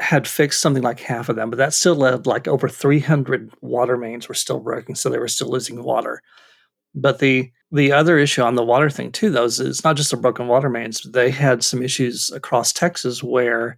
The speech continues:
the power outages affected the water treatment plants. So you also had that issue of people not actually being able to get potable water. I mean,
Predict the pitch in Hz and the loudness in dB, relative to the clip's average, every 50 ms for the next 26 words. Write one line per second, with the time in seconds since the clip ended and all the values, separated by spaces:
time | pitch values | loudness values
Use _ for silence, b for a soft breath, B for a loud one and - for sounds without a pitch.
0 | b b b b _ - - - - - 135 131 139 135 127 120 120 117 113 113 | b b b b _ -6 -6 -4 -2 -2 0 2 2 4 2 2 0 0 -2 -4
1 | 117 113 127 113 - - 127 117 - - 127 113 107 123 117 131 131 123 127 135 | -6 -6 -6 -8 -4 -4 -4 -4 -2 -4 -4 -4 -2 -4 -2 2 2 2 2 2
2 | 131 127 - - 135 127 - - 139 - - 117 127 - - - - - - - | 0 -2 -2 -2 -2 -2 -4 -10 -10 -12 -12 -12 -12 -12 -12 -8 -4 -2 -2 0
3 | - - 117 113 117 120 120 123 120 113 113 117 - - 113 - 131 110 123 120 | 2 2 2 4 2 2 2 2 2 2 2 2 0 0 0 0 0 -2 0 0
4 | 117 117 113 - - 123 117 - - 131 127 - 127 120 113 113 117 117 117 - | -2 -2 -2 -2 -4 -4 -4 -4 -4 -4 -2 -2 -4 -2 0 0 0 0 0 -2
5 | - 123 117 113 117 117 117 117 117 110 117 120 107 - - - - - - 120 | -4 -4 -2 -2 -2 -2 -2 -4 -8 -8 -6 -8 -6 -6 -8 -10 -4 0 0 2
6 | 117 120 120 117 113 110 107 120 123 123 120 123 123 123 131 131 120 123 - | 2 0 -2 -2 -4 -2 2 2 2 2 2 0 0 0 0 -2 -2 -6 -10